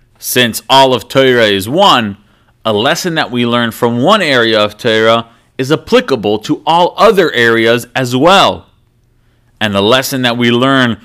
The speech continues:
from the whole of Torah in general can be applied to each specific subject. For example, the Rebbe points out how the whole of Torah is supposed to be learned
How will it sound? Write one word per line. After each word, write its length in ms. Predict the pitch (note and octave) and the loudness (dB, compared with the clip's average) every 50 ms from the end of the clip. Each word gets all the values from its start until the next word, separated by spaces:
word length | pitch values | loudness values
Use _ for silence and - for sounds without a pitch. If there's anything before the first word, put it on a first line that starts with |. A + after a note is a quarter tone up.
| _ _ _ | _ _ _
from 180 | - C#3 B2+ B2+ | -6 -4 0 0
the 240 | B2 A2+ - - | 0 0 -2 0
whole 340 | - F#3 F#3 F3 E3+ D#3+ D3+ | 2 4 4 4 4 2 0
of 160 | C3 A#2+ - | -2 -2 -4
Torah 380 | - - D3 C#3 C#3 C3+ C3+ A#2 | -4 0 2 2 4 2 2 0
in 220 | G2+ A#2+ A#2 A#2 | -2 -6 -8 -6
general 680 | G#2+ A#2+ D3+ G3 G#3+ G3 D3+ B2 A2 G#2 G2 F#2+ F#2+ _ _ _ _ _ _ _ | -2 0 0 0 0 -2 -2 -2 -2 -2 -2 -4 -8 _ _ _ _ _ _ _
can 160 | - - B2 A#2+ | -10 -8 -6 -2
be 120 | B2+ B2+ | 0 0
applied 680 | B2 A#2+ - - - D#3+ D#3+ E3 D#3+ D3 C3 A#2+ - - | -2 -2 -4 -2 0 2 4 4 4 4 2 2 -2 -4
to 220 | - D3+ - - | -10 -12 -10 -8
each 300 | F3 F3+ F3 - - - | -8 -8 -8 -8 -12 -14
specific 680 | - - - - - C#3 - - - F#3+ F#3+ - B2+ G2+ | -16 -18 -12 -6 -6 -4 -4 -2 -2 -2 -2 -2 -6 -6
subject. 760 | - - E3+ E3 E3 C#3 G#2 G2 F#2 E2+ D#2+ - _ _ _ _ _ _ _ _ _ _ _ _ _ _ _ _ _ _ _ _ _ _ _ _ _ _ | -4 -2 -2 0 0 -2 -2 -4 -4 -6 -8 -18 _ _ _ _ _ _ _ _ _ _ _ _ _ _ _ _ _ _ _ _ _ _ _ _ _ _
For 360 | _ _ - A#2+ A#2+ B2 B2+ | _ _ -4 0 2 2 2
example, 640 | C3 B2 A#2 C#3+ D#3+ E3 D#3 B2+ - A2 F2+ D#2+ - - - - - - - - _ - _ - _ _ _ | 2 0 0 2 2 2 2 0 -2 -6 -6 -6 -8 -18 -20 -20 -20 -20 -20 -20 _ -20 _ -20 _ _ _
the 160 | - A#2 A#2+ D#3+ | -2 0 2 4
Rebbe 240 | G3+ A#3 B3 A#3+ | 4 4 2 0
points 480 | - - - F#3+ G3+ F#3+ F3+ D3+ - F3 | -2 -2 -4 -2 -2 -2 -4 -4 -2 0
out 380 | F3 F#3 F#3+ E3 D3 - F2+ A#2 | 2 4 4 4 2 0 -2 -2
how 260 | B2+ C3+ C3+ C#3 C3+ | -2 0 0 0 0
the 100 | B2+ A#2+ | 0 -2
whole 540 | G#2+ - - - F#3+ G3+ G#3 G#3+ G#3+ G#3 G#3 | -4 -6 -2 0 2 4 4 4 4 2 2
of 160 | G3 E3+ - | 0 -4 -6
Torah 580 | - - E3+ D3+ C3 A2 G#2 G#2+ A#2 B2 - _ _ _ _ _ | -2 0 2 2 2 2 2 0 0 -2 -6 _ _ _ _ _
is 100 | A2 G#2 | -10 -8
supposed 440 | - - F#2+ - B2+ B2+ B2 A2 - | -8 -10 -8 -4 -2 -2 -2 -4 -6
to 60 | - | -4
be 120 | A2 A#2 A2+ | -2 -2 0
learned 320 | A2 A2 A2+ A2 G#2+ | 0 0 -2 -2 -4